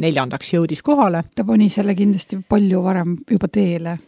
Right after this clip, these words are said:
Speaker 1: See oli kolm nädalat teel olnud, siis see oli täitsa tavaline, et kolm nädalat olid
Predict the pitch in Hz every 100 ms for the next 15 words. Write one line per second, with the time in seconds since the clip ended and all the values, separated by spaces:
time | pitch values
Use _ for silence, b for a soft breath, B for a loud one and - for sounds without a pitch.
0 | _ - - 160 156 185 202 175 170 139
1 | 139 - 294 185 147 143 143 - - b
2 | b b _ - - 175 - 165 156 151
3 | 160 - - 269 262 185 165 160 - 160
4 | 160 156 143 147 147 143